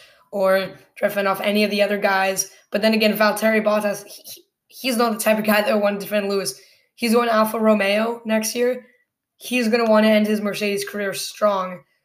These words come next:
So he, he did win a Grand Prix a little while ago, right? Um, and that, uh, that was big for him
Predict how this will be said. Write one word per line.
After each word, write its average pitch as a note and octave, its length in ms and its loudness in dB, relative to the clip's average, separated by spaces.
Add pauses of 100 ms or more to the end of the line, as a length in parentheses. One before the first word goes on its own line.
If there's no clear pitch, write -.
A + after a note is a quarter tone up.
(100)
So G#3 640 4 (1400)
he, A3 460 -4
he G3+ 160 -16
did A#3+ 120 -6
win B3+ 120 0
a A#3 80 -2
Grand A3 340 2
Prix G#3 540 -4 (1080)
a G#3+ 40 -10
little G3 300 -6
while B3 340 -2
ago, C4+ 400 4 (160)
right? G#3+ 460 -2
Um, F#3 520 2 (840)
and G3 600 0 (1500)
that, G#3 380 0
uh, G3 380 2
that G#3+ 120 4
was A3 140 4
big A3 220 0
for A3+ 140 0
him G#3 320 0